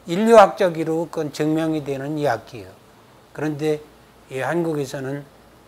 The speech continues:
그런 것들은 안 가리키고 공자는 낳을 때부터 훌륭한 집안에서 뭐 이렇게 나서 훌륭한 사람이다 하는데, 야한 그런 문제는, 어, 여러분들이,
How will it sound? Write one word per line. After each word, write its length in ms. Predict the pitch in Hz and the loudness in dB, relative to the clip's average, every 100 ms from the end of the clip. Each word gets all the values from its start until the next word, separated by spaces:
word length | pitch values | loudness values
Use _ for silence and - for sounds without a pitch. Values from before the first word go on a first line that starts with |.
| - | -8
그런 200 | 139 151 | -2 0
것들은 400 | 147 - 123 147 | -2 -4 -6 -2
안 240 | 131 139 | -2 0
가리키고 540 | 147 139 - 143 135 135 | 0 0 -4 -14 -10 -8
공자는 560 | 139 143 139 147 175 - - - - | -6 -4 -4 -4 -6 -10 -20 -20 -10
낳을 320 | 143 147 151 | 0 2 2
때부터 380 | 160 139 120 160 | -2 -4 -6 -10
훌륭한 500 | 135 175 170 180 160 | -8 -8 -4 -4 -4
집안에서 560 | 139 139 135 127 117 131 | -6 -4 -4 -4 -8 -8
뭐 220 | 127 120 - - - - | -6 -6 -8 -20 -20 -10
이렇게 440 | 135 - 135 113 - - | -10 -8 -8 -10 -14 -16
나서 280 | 131 127 123 | -10 -10 -10
훌륭한 400 | 110 143 143 131 | -12 -8 -8 -6
사람이다 640 | 117 120 113 107 117 110 - - - - | -4 -4 -6 -8 -6 -6 -6 -20 -20 -16
하는데, 600 | 135 127 120 117 110 139 147 - - - - - 131 | -10 -8 -6 -8 -6 -8 -10 -20 -20 -20 -20 -12 4
야한 300 | 147 165 165 | 6 6 4
그런 320 | 160 175 160 | 2 0 0
문제는, 500 | 156 160 170 185 170 - - - - - | -2 2 4 4 2 -10 -20 -20 -20 -10
어, 200 | 123 127 | -4 0
여러분들이, 560 | 143 147 143 135 143 | 2 0 -2 -2 -4